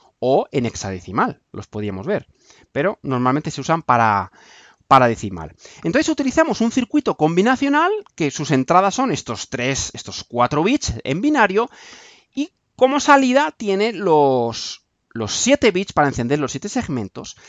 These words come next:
y mostrar el dígito que representa ese,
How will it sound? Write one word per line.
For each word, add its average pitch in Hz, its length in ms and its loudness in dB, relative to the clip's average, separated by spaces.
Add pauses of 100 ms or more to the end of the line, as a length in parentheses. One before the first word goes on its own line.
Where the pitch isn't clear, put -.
(200)
y 220 140 0
mostrar 147 500 4
el 139 160 6
dígito 139 520 -2 (360)
que 123 120 2
representa 117 880 0
ese, 87 840 -10